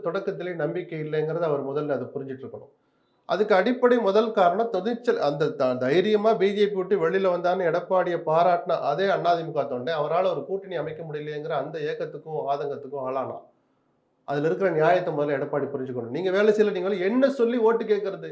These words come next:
இவர் யாருன்னு சொல்லி நான் ஓட்டு கேட்கறது? நாராயணசாமியே தேனியில தெரியும், உசிலம்பட்டிக்கு தெரியல,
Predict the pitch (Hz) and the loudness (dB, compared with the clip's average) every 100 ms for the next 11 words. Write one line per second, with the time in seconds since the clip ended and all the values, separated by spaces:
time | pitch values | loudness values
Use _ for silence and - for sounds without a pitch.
0 | 160 156 190 180 165 208 254 254 247 214 | -10 -4 -2 0 2 4 4 4 2 2
1 | 220 202 202 202 190 175 165 147 160 208 | 0 0 0 -2 -6 -6 -6 -2 2 4
2 | 233 220 214 196 220 226 202 214 202 170 | 4 2 0 0 0 0 0 2 2 0
3 | 180 190 170 - - _ _ _ _ _ | -4 -4 -4 -8 -16 _ _ _ _ _
4 | _ _ _ _ 165 165 254 220 226 180 | _ _ _ _ -6 0 2 4 0 -2
5 | 190 208 | 0 2